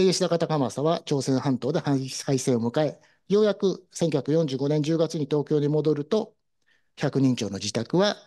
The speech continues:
空襲で焼失していました。えー、で、まあ、この四十五年の十一月に、吉高隆正は早稲田大学の助手に復帰します。翌年には講師、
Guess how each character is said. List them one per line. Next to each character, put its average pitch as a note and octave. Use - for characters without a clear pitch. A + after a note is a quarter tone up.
空 B2+
襲 G#2+
で E3+
焼 A#2+
失 -
し -
て -
い -
ま -
し -
た。 -
え F3
ー、 F3+
で、 A3
ま A3+
あ、 -
こ A3
の G#3
四 A#3+
十 F#3
五 C3+
年 C3
の A#2+
十 D3+
一 E3
月 B2+
に、 -
吉 D3
高 C3+
隆 B2
正 A2
は C#3
早 -
稲 D#3+
田 -
大 D3+
学 A#2
の G2
助 C#3
手 G#3+
に -
復 -
帰 -
し A#2
ま G2
す。 -
翌 D#3+
年 E3
に D#3
は A#2
講 C#3+
師、 -